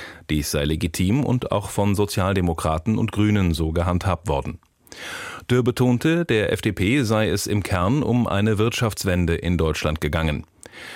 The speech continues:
Die beiden anderen Koalitionspartner hätten Teilen des entsprechenden Positionspapiers von Parteichef Lindner zustimmen können.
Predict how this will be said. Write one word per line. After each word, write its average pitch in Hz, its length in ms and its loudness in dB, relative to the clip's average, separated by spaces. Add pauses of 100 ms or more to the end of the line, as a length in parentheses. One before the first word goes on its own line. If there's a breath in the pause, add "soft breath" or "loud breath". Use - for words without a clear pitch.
(100)
Die 117 40 0
beiden 120 220 2
anderen 113 380 2
Koalitionspartner 104 960 2
hätten 117 340 2
Teilen 104 480 2
des - 160 -4
entsprechenden 101 720 0
Positionspapiers 101 1120 0
von 82 240 0
Parteichef 87 560 0
Lindner 104 420 2
zustimmen 113 540 0
können. 82 340 -2